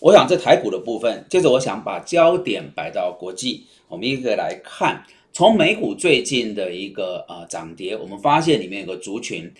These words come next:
是值得留意的，就是所谓的高股息概念。这当中有一档是高股息，呃，的E T F，我们看到 ExxonMobil，哈，还有像交-，呃，Johnson Johnson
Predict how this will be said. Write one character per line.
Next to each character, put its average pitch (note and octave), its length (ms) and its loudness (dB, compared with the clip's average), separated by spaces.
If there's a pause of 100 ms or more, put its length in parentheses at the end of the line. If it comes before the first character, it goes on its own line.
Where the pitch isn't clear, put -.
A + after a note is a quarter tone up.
(140)
是 - 180 -8
值 G2 160 -10
得 F#2 160 -6
留 F#2+ 240 -6
意 B2+ 140 0
的， - 300 -10
就 A#2 100 -10
是 A2 100 -8
所 F#2 240 -8
谓 G#2+ 220 -2
的 F2+ 240 -10
高 D3+ 200 4
股 E2+ 260 -10
息 E2+ 340 -10
概 B2+ 220 4
念。 A2+ 280 -4 (420)
这 F#3 120 2
当 F3+ 240 8
中 F#3+ 400 6
有 G#2 180 -2
一 D3 140 2
档 F2 400 0
是 G2 320 -6
高 B2+ 200 4
股 F2+ 180 -4
息， F#2 380 -10 (160)
呃， E2+ 140 -16
的 F2+ 180 -12
E D#3 160 -2
T D3+ 260 2
F， - 360 0 (240)
我 - 80 -12
们 A#2 100 -6
看 D3 200 2
到 B2+ 340 6
ExxonMobil， C3+ 800 2 (120)
哈， - 200 -18 (200)
还 G2 160 -6
有 A2+ 120 -4
像 G2+ 360 -2
交-， B2+ 260 2 (160)
呃， F2+ 220 -12
Johnson C3+ 360 0
Johnson D3 420 2